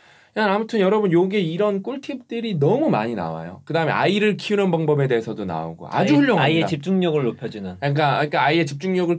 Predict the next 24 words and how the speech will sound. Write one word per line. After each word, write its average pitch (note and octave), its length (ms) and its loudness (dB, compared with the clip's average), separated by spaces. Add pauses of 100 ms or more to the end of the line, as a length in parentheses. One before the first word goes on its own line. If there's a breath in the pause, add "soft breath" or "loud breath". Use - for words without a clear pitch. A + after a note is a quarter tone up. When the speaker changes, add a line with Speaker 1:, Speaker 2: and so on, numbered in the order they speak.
Speaker 1:
높여주는. D3+ 680 -2
왜냐하면은 F#3+ 380 2
요즘에 D3+ 300 0
이제 C#3 200 0
뭐, B2 200 -6
그다음에 G#3 360 0
거기에 F#3+ 380 2
대해서 G3 280 2
미신에 G#3+ 500 2
대한 G#3 240 2
얘기도 E3+ 240 2
많이 C#3 240 0
나와요. A2+ 240 0
사람들이 D#3+ 280 0
Speaker 2:
네. C#3 60 -6
Speaker 1:
잘못 D3+ 240 2
알고 C#3+ 180 2
있는 A#2+ 160 -4
사실에 A2+ 360 -8
대해서도. F2 340 -10
Speaker 2:
아, A#2 60 -2
매우 A3 240 4
과학적이에요. D3+ 840 0
Speaker 1:
예. B2 240 -2